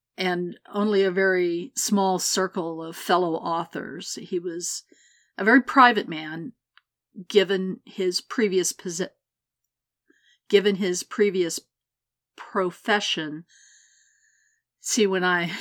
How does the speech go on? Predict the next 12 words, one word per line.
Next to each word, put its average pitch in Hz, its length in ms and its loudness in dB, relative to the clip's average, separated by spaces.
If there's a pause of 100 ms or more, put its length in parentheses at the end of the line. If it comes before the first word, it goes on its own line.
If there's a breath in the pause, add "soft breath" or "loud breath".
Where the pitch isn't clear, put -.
(160)
<laughs> - 560 -14
when 208 120 4
I 208 120 10
get 196 180 4
emotional, 180 640 -2
my, 156 400 -10 (400)
my 165 220 -8
stutter 165 720 -2
manifests 160 720 -8
itself. 156 500 -10
So 165 300 -6
if 165 100 -14